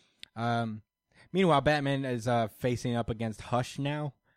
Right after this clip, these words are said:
Speaker 2: And he just takes out Hush pretty easily. This is going very easy for <laughs> Batman up top.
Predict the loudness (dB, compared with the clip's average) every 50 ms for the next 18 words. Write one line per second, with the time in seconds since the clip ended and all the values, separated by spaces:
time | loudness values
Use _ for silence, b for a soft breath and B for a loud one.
0 | _ _ _ _ _ _ _ _ _ _ _ _ _ _ _ _ -8 -6 -4 -4
1 | -4 -6 -4 -2 0 0 0 2 0 0 0 0 -2 -2 -2 -2 -2 -2 -4 -4
2 | -2 -2 -2 -2 -2 -4 -4 -4 -4 -4 -4 -6 -8 _ _ _ _ _ _ _
3 | _ _ _ _ _ _ _ _ _ _ _ _ _ _ _ _ _ _ _ _
4 | _ _ _ _ _ _ _ _ 0 0 0 0 0 2 4 6 6 6 6 6
5 | 4 4 4 4 2 0 -2 0 0 -2 -2 -2 -2 -4 -4 -6 -6 -4 -2 -2
6 | 0 2 2 2 2 0 0 2 2 2 2 2 -2 -6